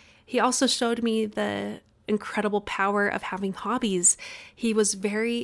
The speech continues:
into arts and crafts, even as this, like, you know, I, I guess what people would perceive a,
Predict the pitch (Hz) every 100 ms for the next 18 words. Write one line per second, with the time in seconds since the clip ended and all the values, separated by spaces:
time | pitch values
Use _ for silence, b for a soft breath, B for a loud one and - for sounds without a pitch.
0 | - 208 - 185 214 - 202 - 214 294
1 | 233 - - - 214 220 214 208 202 -
2 | 190 185 - B B B B _ 220 202
3 | 208 - - - - - 208 220 - -
4 | 208 196 196 190 - 202 - 196 196